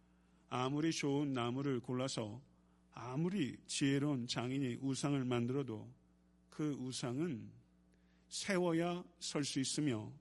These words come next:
한 발자국도 움직이지 못하는 존재에 불과한 것입니다. 우상은 느끼지도 못하고 말하지도 못하며 행동하지도 못하는 철저한 허상인 것입니다. 자기 욕망을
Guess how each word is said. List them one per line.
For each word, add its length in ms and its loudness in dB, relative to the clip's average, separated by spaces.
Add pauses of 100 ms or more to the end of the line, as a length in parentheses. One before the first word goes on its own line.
(440)
한 300 0
발자국도 880 2
움직이지 640 0
못하는 520 -2
존재에 540 -2 (100)
불과한 460 0
것입니다. 420 0 (840)
우상은 520 0
느끼지도 480 0
못하고 580 0 (500)
말하지도 520 2
못하며 640 0 (460)
행동하지도 640 0
못하는 460 -2
철저한 680 -4 (320)
허상인 360 0
것입니다. 380 -4 (760)
자기 360 2
욕망을 520 0